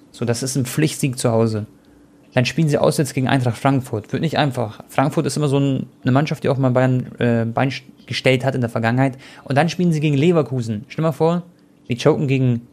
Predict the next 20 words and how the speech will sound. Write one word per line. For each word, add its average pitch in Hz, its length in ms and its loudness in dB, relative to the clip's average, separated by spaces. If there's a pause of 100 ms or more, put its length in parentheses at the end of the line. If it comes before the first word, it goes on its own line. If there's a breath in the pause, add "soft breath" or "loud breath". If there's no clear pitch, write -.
Frankfurt 156 480 -2
und 147 60 0
dann 139 120 4
choken 151 240 0
sie 127 140 0
gegen 127 160 2
Leverkusen. 117 560 0 (380)
Kann 147 180 0
passieren. 135 460 -2 (880)
Und 120 240 2
viel 139 200 -2
einfacher 131 280 2
wird's 131 160 0
dann 120 100 -6
später 127 200 -2
auch - 40 0
nicht 135 140 0
mehr. 113 120 0
Also, 113 280 2 (1500 loud breath)
ja, 170 240 0